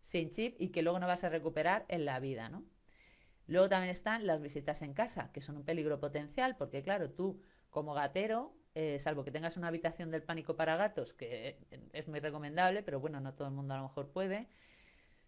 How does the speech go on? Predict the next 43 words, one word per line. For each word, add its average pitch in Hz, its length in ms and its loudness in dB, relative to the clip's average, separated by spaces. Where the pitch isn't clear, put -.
Tú 240 100 10
eres 240 140 10
muy 240 100 2
gatero, 247 400 8
tú 226 80 0
lo 208 100 2
tienes 208 160 -4
muy 202 100 -6
controlado, 214 560 4
todo 202 100 0
está 196 200 -2
muy 196 120 0
protegido, 196 520 0
pero 170 160 6
de 151 100 4
repente 185 340 0
llegan 190 220 0
esas 185 200 2
visitas 175 340 2
de, 156 80 2
"Espera 185 260 0
que 180 80 -6
me 175 120 0
voy 180 80 2
a 180 80 0
fumar 180 320 -4
un 170 80 -6
piti", 180 300 0
abre 165 200 4
la 165 120 2
ventana, 160 520 0
"Uy, 170 260 0
la 175 140 -2
mosquitera 147 460 -2
esta, 165 240 -2
qué 156 80 -2
molesta, 160 400 -2
no 156 260 -6
puedo 143 220 2
asomar 143 380 -2
todo 151 120 -2
el 147 60 -2
cuerpo". 202 400 -4